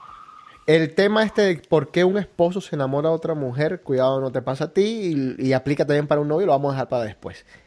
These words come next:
Porque yo comencé con, contándoles algo de los Beatles y vamos a terminar The Cave de esta manera. Tengo un clip, esto les hablé de, de lo, del programa de Iker Jiménez, de Milenio tres,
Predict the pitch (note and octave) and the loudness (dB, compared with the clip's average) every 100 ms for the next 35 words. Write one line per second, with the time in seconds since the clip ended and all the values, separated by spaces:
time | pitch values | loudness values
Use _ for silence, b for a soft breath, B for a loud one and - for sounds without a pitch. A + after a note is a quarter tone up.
0 | b b b b F3+ F3 F3+ F3 F#3 G#3+ | b b b b 2 4 4 4 6 4
1 | - - _ _ _ F3 E3 D#3+ C#3+ F3+ | 0 -18 _ _ _ 0 2 2 2 2
2 | F#3+ A3 G3+ D#3+ C#3+ C3+ A#2+ D3 D#3 D#3+ | 2 0 -2 0 -4 -4 -2 -2 0 2
3 | F#3 E3+ D3+ D3+ F3 D#3 C3 D3+ D3+ F#3+ | 2 2 2 2 2 0 2 0 0 -4
4 | G#3 - - _ _ _ _ _ _ _ | -8 -18 -20 _ _ _ _ _ _ _
5 | - C3 C3 C3 D3 D3+ C#3+ C3 B2 B2+ | -4 0 2 2 0 -2 -2 0 -2 -4
6 | B2+ - C3+ B2 A2+ - B2+ A#2+ G#2+ G2 | -6 -4 -4 -2 -6 -4 -4 -4 -6 -8
7 | - b b b b b b F3 G3 A3 | -14 b b b b b b 2 4 2
8 | G#3+ G3 G3+ A#3 - _ _ _ _ _ | 0 0 2 0 -8 _ _ _ _ _
9 | D#3 F3 - A3 G#3 - - C#3+ D3+ C#3+ | 0 0 0 -2 -2 -4 -6 -2 0 0
10 | C#3+ D#3+ F#3+ F3+ - C#3+ C#3 C3+ C3+ B2+ | 2 2 2 -2 -4 -4 -2 -2 -2 -6
11 | B2 C3+ C#3 C3 C3+ C3 C#3+ F3 D#3+ C3+ | -8 -2 -2 0 -2 0 0 0 0 0
12 | - D#3 E3+ F#3 F3 F3 A#2+ G#2 G#3 - | -2 -4 -4 -4 -4 -4 -4 -6 -10 -12
13 | C3 A#2+ A#2 A#2+ B2 C3+ E3 E3 B2+ G3+ | -10 -6 -6 -4 -2 -2 -2 -4 -6 -6
14 | - | -12